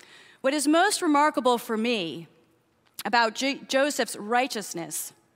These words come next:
is that Joseph listens to Mary.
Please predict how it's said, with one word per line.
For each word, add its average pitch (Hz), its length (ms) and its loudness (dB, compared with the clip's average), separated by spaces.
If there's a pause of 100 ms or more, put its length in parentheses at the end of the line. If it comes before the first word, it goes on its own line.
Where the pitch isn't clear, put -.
(360)
is 220 120 -4
that 226 240 2
Joseph 277 640 0 (100)
listens 190 760 -4 (360)
to 247 160 -8
Mary. 170 500 -6